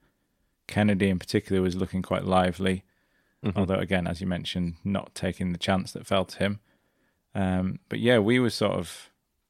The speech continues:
Speaker 1: looking quite fluid going forward, but yeah, probably the best chance was when, for some reason, Paddy's floated cross, uh, their keeper,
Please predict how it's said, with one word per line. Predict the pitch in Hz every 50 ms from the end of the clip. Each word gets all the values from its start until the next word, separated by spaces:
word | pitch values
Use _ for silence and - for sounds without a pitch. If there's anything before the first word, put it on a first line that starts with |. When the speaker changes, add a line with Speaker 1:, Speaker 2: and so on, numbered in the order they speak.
| _ _ _ _ _ _ -
Speaker 1:
looking | 110 117 113 - - 98 90
quite | - - 113 110 101 - -
fluid | - 120 127 123 107 92
going | 85 101 98 95 92
forward, | - - 110 107 101 90 87 90 95 95 - -
but | 95 95 - _ _ _ _ _ _ _ -
yeah, | 104 92
probably | 87 - 110 104 98
the | 95 92
best | 90 117 113 - -
chance | - 95 98 95 - -
was | 98 95 92 87
when, | 95 92 90 90 92 92 _ _ _ _ _ _ _ _
for | - 101
some | - 127 120 107
reason, | 101 95 92 92 95 95 87
Paddy's | - - - 101 92 95 92 90 - - - - _ _ _ _ _
floated | - - 107 107 98 98 92 -
cross, | - - 95 90 82 - - - - _ _ _ _ _ _ _ - -
uh, | 92 92
their | 90 92
keeper, | - - - 110 107 - - 101 101